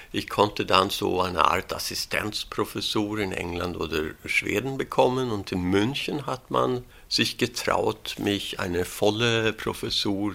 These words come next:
zu geben, direkt nach dem Postdoc. So, man war sozusagen sehr, sehr risikofreudig. Und das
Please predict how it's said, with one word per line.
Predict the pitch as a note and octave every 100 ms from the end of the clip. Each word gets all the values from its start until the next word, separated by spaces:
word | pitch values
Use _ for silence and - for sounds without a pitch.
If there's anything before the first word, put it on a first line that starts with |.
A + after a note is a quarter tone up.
| F#2+ -
zu | A#2+ G#2+
geben, | - G#2 G#2 E2+ E2+
direkt | F#2+ F#2 G#2+ - -
nach | -
dem | - A2
Postdoc. | - - - - - - - - - - - - -
So, | - -
man | F#2+ F#2
war | F2+
sozusagen | - - F#2+ F#2+
sehr, | F#2+ - -
sehr | A#2+ A2 G2
risikofreudig. | G#2 - A#2 G#2+ - A2+ A2 G#2+ F#2+ - - - - - - - - - -
Und | - F2+ F2
das | - F2+ - - - -